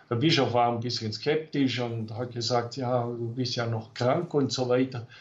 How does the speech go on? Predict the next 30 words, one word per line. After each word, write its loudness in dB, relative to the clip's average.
„Ja, 4
s-, -12
schauen -6
wir -6
mal.“ -12
Und -14
dann -2
hat -2
er -2
ihn -4
ins -4
Praktikum -4
geschickt -6
und -4
so -4
weiter. 0
Er -4
hat 0
sich 0
gut 2
bewährt 2
und -4
dann 2
haben 2
sie 0
ihn 0
ins, -4
äh, 0
Priesterseminar 0
nach -10